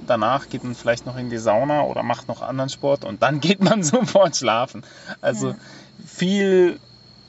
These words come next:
Speaker 1: Zeit zum Entspannen und Bücher lesen oder was am Laptop machen ist dann nicht.
Speaker 2: Ja, ich muss auch sagen, ich hatte mir, also ich habe mir das so ein bisschen romantisch vielleicht vorgestellt,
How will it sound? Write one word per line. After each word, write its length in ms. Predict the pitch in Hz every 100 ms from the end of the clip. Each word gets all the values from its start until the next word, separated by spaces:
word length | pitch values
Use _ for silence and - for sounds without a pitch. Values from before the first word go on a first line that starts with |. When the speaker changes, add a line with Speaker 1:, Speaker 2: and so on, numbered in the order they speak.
| -
Speaker 1:
Zeit 420 | - 123 127 247 -
zum 200 | 127 -
Entspannen 880 | 117 117 - - - 107 160 160 139
und 200 | 131 -
Bücher 340 | 160 - 160
lesen 360 | 143 135 135 131
oder 160 | 123
was 160 | 120 120
am 100 | 123
Laptop 340 | 131 - -
machen 340 | 143 135 147 208
ist 200 | 208 -
dann 100 | -
nicht. 380 | - - - 240
Speaker 2:
Ja, 40 | 233 - - - -
ich 220 | 254 220
muss 240 | - 269 285
auch 160 | 302 311
sagen, 260 | 320 311 269
ich 120 | 247
hatte 200 | 262 269
mir, 520 | 247 247 233 226 214 - -
also 180 | - 202
ich 120 | -
habe 100 | 226
mir 120 | 233 214
das 180 | 214
so 80 | -
ein 100 | 208
bisschen 400 | 208 - 208 202 - - - -
romantisch 600 | 190 180 190 240 240 -
vielleicht 380 | - 226 220 208
vorgestellt, 760 | - 226 233 285 - 262 262